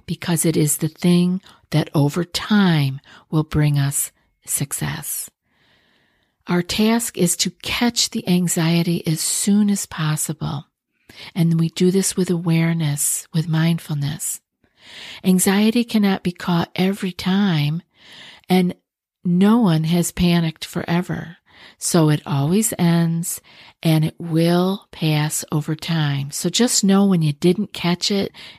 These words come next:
and relax your way out of it, or, you know, just be with it so that you didn't add more fuel to the fire. If you get caught up in it and you've added some more logs to that fire and it's a raging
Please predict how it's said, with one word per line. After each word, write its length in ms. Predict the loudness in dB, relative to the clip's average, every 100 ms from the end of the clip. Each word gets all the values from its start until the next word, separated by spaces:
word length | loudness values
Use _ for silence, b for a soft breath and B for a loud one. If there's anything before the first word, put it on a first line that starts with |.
| 0
and 220 | 2 4
relax 760 | 2 2 2 2 0 -4 -6 -2
your 160 | -2
way 300 | 0 0 0 0
out 240 | -2 0
of 160 | -2 -2
it, 260 | -2 -4 -12 B B B
or, 460 | 0 2 2 -2 -6 B B _ _ _
you 160 | 0 0
know, 220 | 0 0
just 360 | 0 0 0
be 280 | -2 0 0
with 280 | 2 2 4
it 200 | 0 -2 _ _ -6
so 200 | -2 2
that 200 | 2 2
you 120 | 2
didn't 340 | 0 -4 -2
add 300 | 0 0 -4 B B -2
more 260 | 0 0 -4 _
fuel 360 | 2 4 4 0
to 160 | 0
the 100 | 0
fire. 580 | 0 0 0 0 -2 -6 B B B B
If 180 | -4 0
you 80 | -2
get 320 | 2 -2 -2
caught 260 | -2 0 2
up 220 | 0 0
in 100 | 2
it 180 | 2 2
and 120 | 0
you've 200 | 0 -2 0
added 380 | 2 2 0
some 160 | 0 2
more 180 | 2 2
logs 440 | 0 0 -2 -4
to 100 | -6
that 240 | -4 -4 -2
fire 360 | 0 2 2
and 120 | 0
it's 240 | 0 -2 -6
a 60 |
raging 760 | -6 -2 2 2 2 0 0